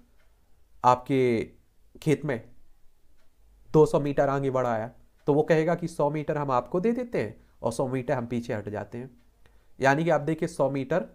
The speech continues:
उसके कब्जे में लगभग आ जाता है। चाइना भी यही करता है कि मान लीजिए एक किलोमीटर बढ़ गया, तो फिर कहेगा कि "पाँच सौ मीटर तो उसका हो ही गया,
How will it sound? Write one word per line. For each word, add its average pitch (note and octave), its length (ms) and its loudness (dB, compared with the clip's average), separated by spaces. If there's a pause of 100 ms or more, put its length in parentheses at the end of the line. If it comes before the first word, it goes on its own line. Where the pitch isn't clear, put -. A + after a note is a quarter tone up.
उसके C#3 240 -4
कब्जे B2 300 -4
में B2 100 -6
लगभग A#2+ 340 -4 (240)
आ B2+ 80 0
जाता G#2+ 280 -6
है। A2+ 160 -12 (340)
चाइना D#3 340 6
भी G#3+ 160 -2
यही F3+ 180 2
करता B2 300 -2
है A2+ 180 -10 (340)
कि C#3+ 80 0
मान D3 200 6
लीजिए F3+ 200 2
एक D#3+ 220 -2
किलोमीटर E3 400 0
बढ़ D3+ 180 2
गया, G#3 280 0 (540)
तो D3 80 6
फिर E3 200 4
कहेगा F3 380 2
कि D3+ 160 -4
"पाँच D3 280 2
सौ E3+ 160 -4
मीटर D#3+ 280 0
तो E3+ 120 -4
उसका D#3+ 220 0
हो D3+ 120 0
ही F3 140 -2
गया, G#2+ 220 -6